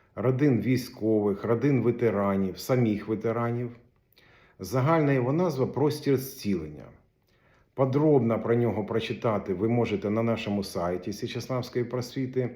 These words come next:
А зараз я зроблю невеличкий анонс, що буде відбуватися і в якому форматі.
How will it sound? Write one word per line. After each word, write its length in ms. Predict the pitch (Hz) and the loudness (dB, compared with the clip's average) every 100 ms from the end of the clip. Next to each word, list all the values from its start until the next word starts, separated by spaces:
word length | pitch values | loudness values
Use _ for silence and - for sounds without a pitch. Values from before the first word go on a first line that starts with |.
| - - - - | -14 -20 -20 -6
А 100 | 110 | -2
зараз 440 | 160 180 151 - | 2 2 2 0
я 300 | 135 139 127 107 | 2 2 0 -6
зроблю 640 | 95 101 110 117 123 120 | -8 -2 0 2 2 2
невеличкий 960 | 110 123 127 120 107 - - 101 95 - _ _ - | 2 4 4 4 2 0 -2 -2 -2 -8 _ _ -2
анонс, 680 | 120 170 196 175 - - - | 2 4 4 2 -4 -18 -16
що 480 | - - 147 160 110 | -12 0 2 2 0
буде 260 | 101 117 113 | -2 0 2
відбуватися 640 | 104 107 131 127 120 - | 0 0 -2 -2 -4 -2
і 60 | 101 | 0
в 60 | |
якому 380 | 98 104 131 127 | 0 0 0 0
форматі. 580 | - 113 98 78 - | 0 0 -2 -4 -12